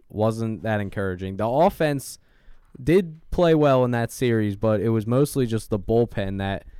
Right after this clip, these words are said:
every time the offense would respond to the Braves' firepower, the bullpen would just let it right back up. And the Braves, if we do get that top spot and the Braves close out the one seed in the N L,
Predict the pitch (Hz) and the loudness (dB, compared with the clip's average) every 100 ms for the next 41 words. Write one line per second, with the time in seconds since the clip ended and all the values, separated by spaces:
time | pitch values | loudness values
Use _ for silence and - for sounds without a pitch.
0 | - - 135 139 143 156 143 131 113 131 | -20 -4 0 2 2 2 2 2 4 2
1 | 131 127 107 123 110 104 - 120 123 120 | 4 0 0 -2 -2 -4 -2 0 2 0
2 | 107 117 104 120 117 104 - 117 120 107 | -2 -4 -2 0 0 -2 -2 0 2 0
3 | 113 110 104 104 95 120 113 113 101 101 | -2 0 -2 -4 0 0 0 -4 -6 -6
4 | 95 104 110 110 95 104 98 85 87 110 | -8 -4 -2 -2 -2 -4 -4 -8 -6 -4
5 | 98 - _ - - - 123 127 123 135 | -4 -8 _ -20 -20 -8 -2 0 2 4
6 | 208 247 190 143 - - 185 233 202 233 | 4 4 0 -4 -10 -2 0 2 2 2
7 | 208 208 196 180 - 175 - - 185 156 | 2 2 2 0 2 2 2 4 6 6
8 | - 143 139 127 143 147 131 - - _ | 4 0 -2 2 2 2 0 -6 -20 _
9 | - 156 147 143 135 127 127 156 151 - | 2 4 6 6 2 2 4 2 0 0
10 | 127 123 123 123 127 127 156 131 | 0 0 0 0 0 2 4 4